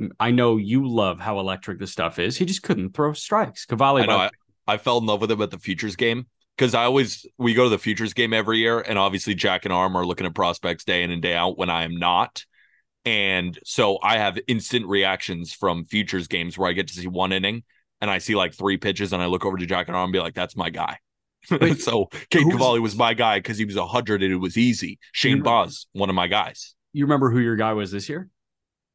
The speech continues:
Speaker 2: Mizorowski of the Brewers.
Speaker 1: No, I thought it was Lawrence Butler.
Speaker 2: Oh, well, he was offensively, but just if we're on the same side of pitching,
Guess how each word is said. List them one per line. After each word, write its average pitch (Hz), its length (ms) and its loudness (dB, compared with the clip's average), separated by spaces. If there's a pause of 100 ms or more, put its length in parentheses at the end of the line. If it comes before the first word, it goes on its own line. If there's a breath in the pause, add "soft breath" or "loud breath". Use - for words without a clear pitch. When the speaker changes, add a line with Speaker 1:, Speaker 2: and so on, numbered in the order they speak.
(120)
Speaker 2:
Mizorowski 92 580 0
of - 60 -8
the 73 60 -10
Brewers. 95 540 0 (540)
Speaker 1:
No, 170 240 6
I 185 80 4
thought 190 140 2
it 170 40 4
was 135 120 0
Lawrence 139 300 2
Butler. 147 400 -4 (580)
Speaker 2:
Oh, 143 120 6
well, 131 160 6
he 147 180 2
was 135 140 2
offensively, 90 640 0
but 127 220 2
just 135 340 0
if 139 160 0
we're 120 200 4
on 113 160 2
the 101 60 -4
same 113 220 0
side 104 200 0
of - 80 -4
pitching, 120 400 -2